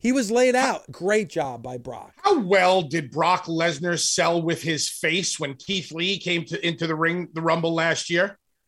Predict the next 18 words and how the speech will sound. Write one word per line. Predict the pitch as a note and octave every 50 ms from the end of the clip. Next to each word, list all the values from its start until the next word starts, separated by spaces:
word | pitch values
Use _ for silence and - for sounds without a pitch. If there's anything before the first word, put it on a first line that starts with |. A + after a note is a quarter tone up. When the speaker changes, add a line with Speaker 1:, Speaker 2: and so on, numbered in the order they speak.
| _ -
Speaker 1:
It, | - F#3+ F#3+ F3+ F3+ E3 C#3 -
it, | G3+
it | F3+ F#3 F#3 C#3+
gave | - G3+ G3 G3+ G3+ F#3+ -
Keith | - - G#3 G3 - -
Lee | F3 F#3+ F#3+ F3+
a | E3+
moment | E3+ E3+ E3 E3 D#3 D3 C#3+
at | C3+ A#2
the | D3
Rumble. | C3 C3 C3 C3 B2+ A#2 G2 F#2+ _ _ _ _ _ _ _ _ _ _ _ _ _ -
Speaker 2:
How | - C#4 F#4 F#4+ C#4
well | G3+ G3 G3+ G3+ F#3+
did | D3+ E3+ D3+ A2+
Brock | C#3 E3+ E3+ F#3 F3+ - -
Ne-, | F3 F3+ F3+ F#3
Lesnar | - - F3 F3 F3 F3+ C3 C#3 F3 E3 D3+
sell | - - - - - - F3+ E3+ F3 E3+ F3+ F#3+ F#3 - -